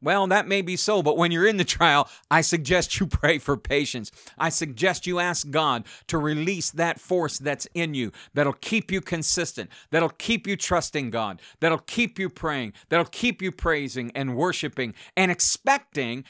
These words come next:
that God is working in the situation because there is a purpose to this. God wants you to get somewhere. Let's read the whole thing again. "My brethren, count it all joy when you fall into various trials, testings, temptations,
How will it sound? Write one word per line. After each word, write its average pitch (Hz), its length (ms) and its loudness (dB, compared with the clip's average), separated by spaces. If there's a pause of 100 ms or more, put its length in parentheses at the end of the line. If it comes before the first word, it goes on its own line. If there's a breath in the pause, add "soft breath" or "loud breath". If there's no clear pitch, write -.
(140)
that 151 260 -4
God 139 480 4
is 120 180 -2
working 131 500 0
in 143 140 -2
the 131 80 -2
situation 143 640 -2
because 190 460 2
there 220 420 2
is 226 420 0
a 226 160 0
purpose - 540 2
to 139 140 0
this. 104 340 -6 (340 loud breath)
God 208 380 4
wants 220 340 2
you 220 80 2
to - 80 6
get 220 260 4
somewhere. 127 460 2
Let's 147 240 2
read 190 220 0
the 175 80 4
whole 208 180 4
thing 196 260 -2
again. 196 360 -2 (240 loud breath)
"My 160 140 4
brethren, 190 460 4
count 196 300 0
it 196 80 2
all 190 220 4
joy 185 460 2 (160 loud breath)
when 160 160 4
you 160 100 4
fall 196 380 2
into 196 240 2
various 180 520 4
trials, 196 800 0
testings, 185 640 -2
temptations, 185 920 -2